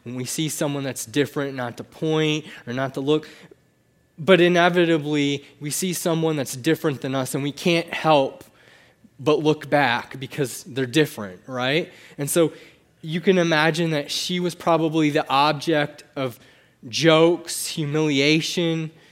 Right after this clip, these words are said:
that she suffered physically, emotionally, and spiritually. Just imagine this person coming to the synagogue,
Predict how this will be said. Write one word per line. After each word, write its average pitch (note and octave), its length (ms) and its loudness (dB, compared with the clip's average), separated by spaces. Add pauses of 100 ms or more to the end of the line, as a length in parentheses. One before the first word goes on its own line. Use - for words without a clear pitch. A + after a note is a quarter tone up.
(560)
that D3+ 160 -2
she F3+ 200 -6
suffered D#3 840 -4 (200)
physically, D3 960 -4 (480)
emotionally, C#3+ 1120 -2 (420)
and C#3 180 -6
spiritually. C#3+ 880 -2
Just D3 280 -8
imagine F3 540 2
this D#3+ 140 -2
person D#3 720 0 (1160)
coming F#3+ 360 4
to G3 100 -4
the F3+ 120 -4
synagogue, C3 920 0